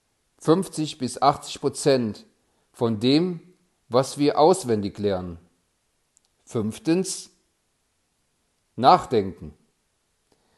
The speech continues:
Wir ko-, wir bekommen viel mehr Freiheit, wenn wir über das Wort Gottes nachsinnen und ihm erlauben,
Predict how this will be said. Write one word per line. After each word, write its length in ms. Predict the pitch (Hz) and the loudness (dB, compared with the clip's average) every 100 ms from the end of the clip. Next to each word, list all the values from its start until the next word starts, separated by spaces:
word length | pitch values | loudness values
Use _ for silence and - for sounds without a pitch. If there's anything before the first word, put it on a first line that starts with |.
| _ _ - | _ _ -4
Wir 140 | 113 | -4
ko-, 220 | - 117 | 0 -2
wir 260 | 110 120 135 | -2 -2 0
bekommen 380 | 107 170 151 143 | 4 4 4 -2
viel 400 | - 180 196 180 | -4 4 6 4
mehr 360 | 147 143 156 | 2 4 4
Freiheit, 840 | 156 139 139 160 147 113 92 - - _ _ _ _ _ _ _ | 2 4 6 6 6 2 0 -6 -20 _ _ _ _ _ _ _
wenn 240 | 107 151 160 | 2 2 4
wir 140 | 165 | 0
über 220 | 143 139 | 4 4
das 240 | 123 - 120 | 2 -2 0
Wort 280 | 139 - | 0 0
Gottes 380 | - 127 147 131 | 0 0 0 -4
nachsinnen 720 | 127 139 135 - 107 92 85 85 _ _ _ _ _ _ _ _ _ - | 2 4 4 0 -6 -6 -10 -14 _ _ _ _ _ _ _ _ _ -4
und 220 | 139 143 | -4 0
ihm 180 | 156 127 | 0 2
erlauben, 680 | 117 113 113 139 175 185 | 2 4 4 4 0 -8